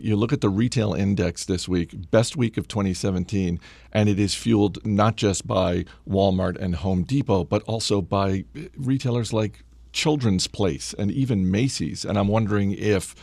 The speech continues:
there's a particular metric or something in particular you want to hear out of management if you're trying to decide if this is a trade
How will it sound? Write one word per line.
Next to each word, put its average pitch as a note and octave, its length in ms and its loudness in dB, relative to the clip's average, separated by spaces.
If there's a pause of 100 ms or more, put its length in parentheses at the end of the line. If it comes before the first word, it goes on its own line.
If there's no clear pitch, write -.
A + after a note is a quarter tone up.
(680)
there's A2 220 6
a G2+ 40 2
particular A2 380 2
metric G#2 480 4
or C3+ 160 6
something C3+ 380 2
in A#2 80 2
particular A2 460 2
you F#2+ 180 2
want A2 220 2
to - 40 -4
hear G#2+ 220 2
out F#2+ 100 4
of F2+ 60 2
management F#2+ 720 0
if G#2 240 0
you're G2+ 140 4
trying A2 360 2
to G#2+ 200 4
decide A2+ 580 2
if F#2 220 -2
this G2+ 240 2
is F#2+ 120 0
a G2 60 0
trade B2+ 500 4